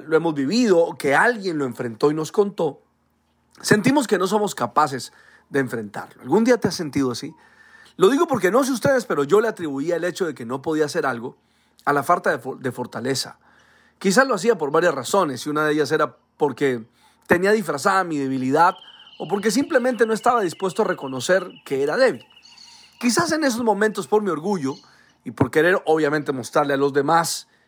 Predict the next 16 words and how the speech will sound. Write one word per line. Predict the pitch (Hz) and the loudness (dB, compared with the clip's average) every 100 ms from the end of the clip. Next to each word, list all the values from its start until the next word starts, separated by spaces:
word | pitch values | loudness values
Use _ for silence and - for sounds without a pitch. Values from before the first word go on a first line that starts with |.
| _ | _
que | - | -8
yo | 117 | -6
sí | 117 131 | -4 0
podía | 156 156 190 | 4 4 4
hacerlo, | - 220 180 190 - | 2 0 -2 -8 -10
entonces | 139 120 139 139 | -12 -8 -4 -4
simplemente | 135 131 147 135 127 | -6 -4 -2 -2 -6
quedaba | - 117 117 | -6 -6 -4
paralizado | 131 120 123 - 101 95 | -4 -6 -8 -8 -10 -10
allí. | - _ - - - - - | -18 _ -20 -20 -18 0 4
El | 262 | 4
asunto | 254 392 370 | 2 -2 0
es | 294 | -2
que | 285 208 | -2 0
cuando | 196 180 | 0 2
llegamos | 156 156 202 220 208 - | 0 2 2 2 -2 -6